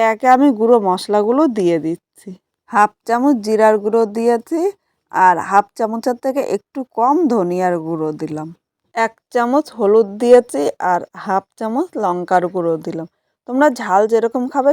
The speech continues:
সেই হিসাবেই কিন্তু লঙ্কার গুঁড়ো নেবে। এখানে কিন্তু পাঁচটা কাঁচা লঙ্কাও আমি দিয়েছিলাম, তাই লঙ্কার গুঁড়োটা একটু কম দিলাম। এবার নেড়ে চেড়ে মিশিয়ে নিচ্ছি। বন্ধুরা, এর মধ্যে সামান্য জল দিলাম, কারণ মশলাটা নিচে দিয়ে লেগে যাচ্ছিল, আর লেগে গেলে কিন্তু খেতে ভালো লাগতো না।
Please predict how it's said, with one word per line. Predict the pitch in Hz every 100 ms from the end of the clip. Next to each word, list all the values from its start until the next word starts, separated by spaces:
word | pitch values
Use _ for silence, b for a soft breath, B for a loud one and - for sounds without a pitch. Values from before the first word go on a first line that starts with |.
| -
সেই | 214 208
হিসাবেই | - 214 233 254
কিন্তু | 262 294 226
লঙ্কার | 180 175 180 170
গুঁড়ো | 170 170
নেবে। | 170 170
এখানে | - 175 196 202
কিন্তু | 214 262
পাঁচটা | 254 185 - 240
কাঁচা | 175 156 - 175
লঙ্কাও | 180 180 208 208
আমি | 190 175
দিয়েছিলাম, | 165 160 - 180 180
তাই | 202 196
লঙ্কার | 185 175 185 180
গুঁড়োটা | 180 190 226
একটু | 214 254 -
কম | 180 170 165 156
দিলাম। | 160 170 175 - _ _ _ -
এবার | 220 240
নেড়ে | 233 220 220
চেড়ে | 220 247 269
মিশিয়ে | 226 208 - 214 214
নিচ্ছি। | 220 -
বন্ধুরা, | 240 220 233 269 220
এর | 214
মধ্যে | 214 233 -
সামান্য | 185 175 220 247
জল | 196 180 180 180
দিলাম, | 180 180 180
কারণ | 180 196 220
মশলাটা | 185 175 190 202 240
নিচে | 226 190 196
দিয়ে | 190 233
লেগে | 196 175 170 165
যাচ্ছিল, | 165 _ 170 160 -
আর | 185 180
লেগে | 175 175
গেলে | 175 190 190
কিন্তু | 208 254 277
খেতে | 190 226
ভালো | 202 156 160
লাগতো | 165 160 160 165
না। | 170